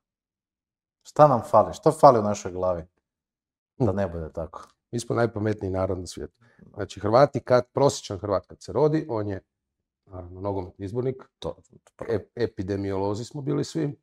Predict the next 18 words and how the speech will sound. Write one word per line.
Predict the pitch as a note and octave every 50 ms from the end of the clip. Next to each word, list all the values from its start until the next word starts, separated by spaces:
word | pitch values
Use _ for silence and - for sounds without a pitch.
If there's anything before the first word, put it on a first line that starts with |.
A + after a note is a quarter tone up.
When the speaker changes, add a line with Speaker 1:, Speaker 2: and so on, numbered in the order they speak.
| _ _ _ - E3 E3+ _ _ _ _
Speaker 2:
Svi | - - - B2
smo, | A2 - A#2 A2
ovoga, | A2 A2 G#2+ G#2+ G2+ G#2+
o | G#2+ G#2
potresima | - A2 G#2 - F2 F2 - - F#2+ F#2+
znali | F#2 G2+ G#2 G2+ F#2 F2+
sve. | - - D3 C#3 D#3+ D#3 - _ _ _
Speaker 1:
Da, | - D#2 E2+
da. | D#2 D2+ C#2+
Speaker 2:
A | -
realno | A#2 C#3+ E3 F3 E3
ne | E3+ E3+
znamo | E3 D#3+ D#3+ E3
niš-, | D#3 A#2+ - - - _ _ _ _
Speaker 1:
Ništa. | - C3 A#2+ - - - _ _ _ _ _
Speaker 2:
ništa | D#3+ D3+ A#2+ - - G2
ne |
znamo. | F2 F2 E2 -